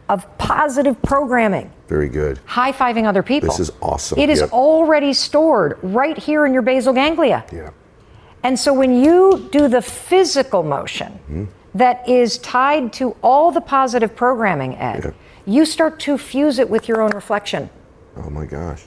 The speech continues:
Speaker 1: You silence the inner critic, you silence decades of criticism, you shut the shame up,
Speaker 2: Mm.
Speaker 1: you literally reset the regret that you may feel.
Speaker 2: Oh my
Speaker 1: Any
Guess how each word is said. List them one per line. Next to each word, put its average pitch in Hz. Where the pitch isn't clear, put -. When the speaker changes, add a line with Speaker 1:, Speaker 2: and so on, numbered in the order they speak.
Speaker 1:
You 247
silence 262
the 285
inner 240
critic, 175
you 190
silence 220
decades 254
of 233
criticism, 170
you 226
shut -
the 285
shame 220
up, 135
Speaker 2:
Mm. 90
Speaker 1:
you 247
literally 247
reset 254
the 208
regret 190
that -
you 156
may 135
feel. 120
Speaker 2:
Oh 95
my 90
Speaker 1:
Any 294